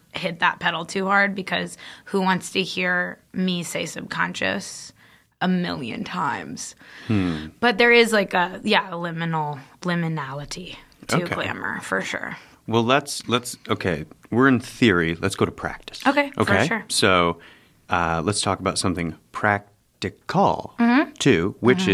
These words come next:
Speaker 2: is this fall, I feel like you've been out of town doing some things.
Speaker 1: Mm-hmm.
Speaker 2: And if I'm not mistaken, that was with, s-,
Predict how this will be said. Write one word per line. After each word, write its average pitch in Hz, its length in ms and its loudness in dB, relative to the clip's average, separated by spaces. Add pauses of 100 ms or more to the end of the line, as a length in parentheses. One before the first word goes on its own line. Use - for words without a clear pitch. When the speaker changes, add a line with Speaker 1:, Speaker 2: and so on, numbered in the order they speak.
(120)
Speaker 2:
is 85 160 -6 (440)
this 113 180 0
fall, 78 500 0
I 98 80 -6
feel 101 200 2
like 87 320 0 (560)
you've 90 180 0
been 90 100 0
out 82 120 0
of 82 80 -4
town 95 400 2
doing 127 240 4
some 139 180 2
things. 185 400 6
Speaker 1:
Mm-hmm. 269 100 -6 (420)
Speaker 2:
And 85 840 2 (160)
if - 120 -2
I'm 92 200 2
not 92 180 2
mistaken, 92 400 -2
that 87 140 0
was 82 160 -6
with, 82 160 -2
s-, - 360 -10